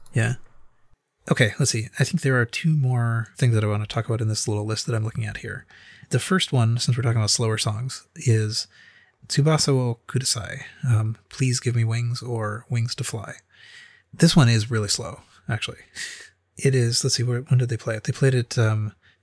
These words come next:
December twentieth, twenty twelve, so that's, um, I guess that's Legend D. So this was written in nineteen seventy. Uh,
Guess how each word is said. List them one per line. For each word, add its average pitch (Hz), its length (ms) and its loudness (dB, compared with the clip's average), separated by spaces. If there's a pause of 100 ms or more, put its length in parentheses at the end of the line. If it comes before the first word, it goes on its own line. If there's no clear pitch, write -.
December 143 280 -2
twentieth, 123 400 4
twenty 113 340 0
twelve, 110 460 0
so - 100 -4
that's, 113 360 -2 (120)
um, 110 340 0 (300)
I 127 60 0
guess 156 100 0
that's 147 180 -4
Legend 117 240 2
D. 110 280 -6 (440)
So - 160 4
this 160 280 4
was 120 400 2
written 170 160 2
in 135 80 4
nineteen 127 260 2
seventy. 113 560 -2 (160)
Uh, 110 240 2